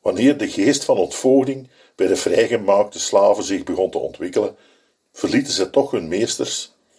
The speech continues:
en waren zij volledig aan zichzelf overgelaten om hun bestaan en hun welstand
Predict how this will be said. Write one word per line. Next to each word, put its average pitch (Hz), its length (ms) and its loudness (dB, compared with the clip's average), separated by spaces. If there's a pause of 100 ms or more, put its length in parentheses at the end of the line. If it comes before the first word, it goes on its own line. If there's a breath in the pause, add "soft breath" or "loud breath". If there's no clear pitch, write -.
(540)
en 123 240 -2
waren 104 300 4
zij 92 160 -2
volledig 95 460 -4
aan 101 180 -2
zichzelf 117 540 0
overgelaten 107 760 2 (360 soft breath)
om 123 160 2
hun 95 140 -2
bestaan 110 540 2 (280 soft breath)
en 123 140 -2
hun 98 240 -2
welstand 95 760 0